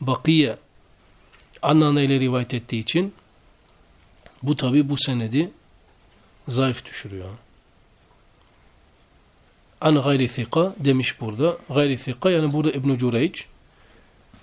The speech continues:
aldı İbn-i Cüreyç ama İbn-i Cüre-, İbn-i Cüreyç rahimullah gayri thika değildir ha. İbn-i Cüreyç,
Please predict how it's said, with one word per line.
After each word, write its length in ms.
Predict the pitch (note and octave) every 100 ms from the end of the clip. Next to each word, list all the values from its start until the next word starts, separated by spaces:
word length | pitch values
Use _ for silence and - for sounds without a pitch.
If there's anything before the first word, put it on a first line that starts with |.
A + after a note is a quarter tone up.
| _ -
aldı 320 | C#3 C3+ D#3
İbn-i 260 | D#3 C3+ A#2+
Cüreyç 360 | A2+ C#3+ E3+
ama 140 | E3 D#3
İbn-i 300 | C#3+ C3+ A#2+
Cüre-, 380 | A#2 B2+ C#3
İbn-i 240 | C#3 C3 A#2+
Cüreyç 380 | A#2 A#2+ E3 C#3
rahimullah 680 | C3 - B2 G#2+ D#3 E3 - - -
gayri 300 | A#2+ C3+ C3+
thika 400 | - - F3 E3
değildir 340 | F#3+ C3 A2
ha. 200 | G#2 A2+ - _ _ _ _ _ _ - - D#3
İbn-i 240 | A#2+ A#2
Cüreyç, 480 | A2 G#2+ C#3 D#3+